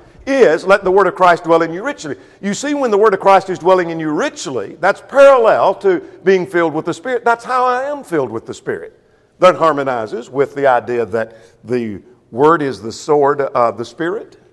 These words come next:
That's the instrument the Spirit uses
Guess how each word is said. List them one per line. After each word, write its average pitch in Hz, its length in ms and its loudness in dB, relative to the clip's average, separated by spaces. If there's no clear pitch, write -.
That's 156 200 -4
the 151 140 -8
instrument 151 400 -8
the 135 60 -10
Spirit 147 400 -8
uses 160 680 -14